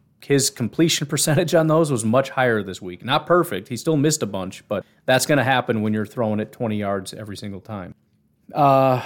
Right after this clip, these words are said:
running backs, it says the Packers' run game didn't do much on early downs to alleviate pressure on their legendary quarterback. The average is two point seven yards per carry on nineteen first down rushing attempts, with ninety-four percent of yards coming after contact.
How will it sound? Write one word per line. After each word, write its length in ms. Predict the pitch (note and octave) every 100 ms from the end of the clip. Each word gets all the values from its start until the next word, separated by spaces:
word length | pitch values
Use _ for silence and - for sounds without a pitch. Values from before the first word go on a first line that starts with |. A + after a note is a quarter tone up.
| -
running 300 | D3 E3+ F#3
backs, 240 | E3 D#3+ D#3+
it 60 |
says 180 | E3 C3+
the 60 | C#3
Packers' 340 | F3 F3 D3
run 180 | D#3+ D#3
game 200 | D#3 C#3
didn't 200 | D3 C3+
do 140 | C#3+
much 240 | C3+ C3 C3+
on 120 | B2
early 220 | B2 A#2+
downs 400 | A2 A#2 A#2+ A#2+
to 140 | -
alleviate 480 | A#2 A#2+ C#3+ B2 A2
pressure 360 | - C3+ A#2+ B2
on 80 | A2+
their 120 | A2+
legendary 480 | A2+ G#2 A2 G#2+ G2+
quarterback. 600 | - E3 A#2+ G2 F2 -
The 120 | G#2+
average 240 | G#2+ G2+
is 100 | A2
two 140 | - B2+
point 220 | A#2 A2
seven 260 | A#2+ A2+
yards 280 | A2 A2 A2
per 200 | - C#3
carry 340 | C3 B2+ A#2 A2
on 140 | G#2
nineteen 380 | A#2 A#2+ C3 A2+
first 480 | - A#2 - - -
down 320 | A#2+ A2+ G#2
rushing 320 | A#2 - A#2
attempts, 400 | G2 - G#2 -
with 100 | A2+
ninety-four 460 | A2+ B2 A#2 A#2+ A#2
percent 340 | G#2+ - A#2+
of 80 | G#2
yards 320 | A2 A2 G#2+
coming 300 | - A#2 A2
after 180 | G#2 -
contact. 720 | - C#3+ B2+ - F#2+ - -